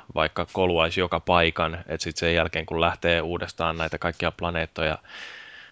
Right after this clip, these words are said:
ää, kiertelemään, niin sieltä ei löydy enää samalla lailla niitä puulaatikoita, joita hajottelemalla voi saada sitten kauheita pulttikasoja. Niin mulla meni, ää,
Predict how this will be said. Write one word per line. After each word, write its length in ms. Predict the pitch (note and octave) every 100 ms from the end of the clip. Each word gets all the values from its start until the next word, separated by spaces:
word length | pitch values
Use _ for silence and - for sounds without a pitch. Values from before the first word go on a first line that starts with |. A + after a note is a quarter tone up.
| -
ää, 300 | F#2 F2 F2 -
kiertelemään, 800 | G2+ F#2+ - F2 E2+ F2 E2+ F2
niin 180 | F2 F2
sieltä 300 | F2+ E2+ F#2
ei 80 |
löydy 260 | F2+ F2+ F#2
enää 200 | F2+ F#2
samalla 420 | - F2+ F2+ F2+
lailla 200 | F2+ E2+
niitä 380 | E2+ F2 F2+ F2 -
puulaatikoita, 800 | - F2 F2+ E2 D#2+ - D#2+ D#2+
joita 220 | E2 E2 F2
hajottelemalla 680 | E2+ D#2+ - D#2+ E2 E2
voi 180 | F2+ F2+
saada 200 | E2 F2
sitten 180 | - D#2+
kauheita 340 | D#2+ D#2+ E2+ F2+
pulttikasoja. 720 | - F2 F2 E2 E2+ D2+ D#2 F2+ _ - - - - - -
Niin 320 | F#2 F2 F2 - _ -
mulla 360 | F#2+ A#2 A#2+ A2+
meni, 480 | A2 A2 G#2+ F#2 _ _
ää, 580 | F#2 F#2+ F#2+ F#2+ G2